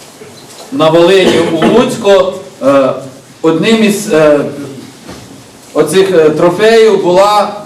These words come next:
е, звягельська ікона Божої Матері. І, звичайно, ікона, е, Сам оригінал цієї ікони, він знаходиться, е, у Українському державному музеї. А це копія, е,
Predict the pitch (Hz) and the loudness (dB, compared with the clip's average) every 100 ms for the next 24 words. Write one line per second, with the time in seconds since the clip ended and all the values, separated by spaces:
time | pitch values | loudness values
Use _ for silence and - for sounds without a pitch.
0 | - 135 147 143 127 165 202 220 214 208 | -6 0 2 0 -2 0 2 2 0 -2
1 | 202 180 165 156 180 190 190 180 175 175 | -2 -2 -2 -2 2 2 2 -2 -4 -8
2 | - - 120 165 165 160 156 156 156 151 | -16 -12 0 2 2 0 -4 -4 -2 0
3 | 147 - 104 98 - - - 151 160 165 | -2 -4 -10 -12 -16 -20 -12 -4 0 2
4 | 147 143 131 160 196 214 208 208 170 170 | 0 -2 -6 -2 0 2 0 0 0 2
5 | 160 202 190 180 - - - - 143 135 | 2 2 0 -2 -6 -14 -6 0 2 2
6 | 135 - - - - - - - - - | 0 -8 -16 -20 -20 -20 -20 -20 -20 -20
7 | - - 180 185 170 165 165 165 180 175 | -20 -4 -2 0 2 2 2 2 0 0
8 | 175 170 165 170 180 170 165 156 165 156 | 2 2 2 0 0 0 -2 -2 -4 -2
9 | 165 165 - 160 147 151 - - 139 139 | 0 -2 -2 0 0 -2 -14 -6 0 0
10 | 139 156 151 160 165 175 165 170 165 160 | 0 -2 -4 0 0 0 -2 -6 -2 -2
11 | 147 165 160 160 156 151 147 151 196 208 | 2 2 2 0 -4 -2 -2 0 0 2
12 | 190 - - - - - - 151 156 214 | 0 0 -6 -14 -20 -10 -2 -2 0 0
13 | 220 196 - - - 196 196 165 156 143 | 2 0 -2 -14 -4 2 2 2 0 0
14 | 135 131 135 131 | 0 0 0 0